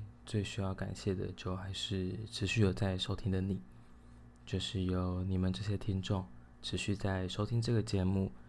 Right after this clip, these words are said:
给予我一些内容的反馈啊，或者一些想法，才让我可以持续创作到现在。所以，当然最重要的就是要先感谢你。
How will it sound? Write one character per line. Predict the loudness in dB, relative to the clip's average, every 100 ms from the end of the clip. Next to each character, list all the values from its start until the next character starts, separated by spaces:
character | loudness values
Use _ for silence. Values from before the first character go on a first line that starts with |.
| -18 -18 -6
给 | 4
予 | 6 8
我 | 6 4
一 |
些 | 0 2 4 6 4 0 0
内 | 0
容 | 0 -2
的 |
反 | -2 -4 -4
馈 | -2 0
啊， | 0 -2 -4
或 | -4
者 |
一 | -4
些 | -2 0
想 | -2 -4
法， | -6 -8 -12 -18 -20 -20 -10
才 | -2 2
让 | 4
我 | 2 0
可 | -2 -2
以 |
持 | -2 -8
续 | -2 0
创 | 2 0
作 | -2
到 | -4
现 | -4 -4
在。 | -4 -6 -8 -18 -20 -20 -20 -20 -20 -20 -8
所 | 0
以， | 0 0 -2 -2
当 | 0 0
然 | 0
最 | -2
重 | 0 2
要 | 2
的 | -2 -4
就 | -6
是 | -6 -4
要 | -6
先 | -6 -6 -6 -8
感 | -10 -2
谢 | 0
你。 | 0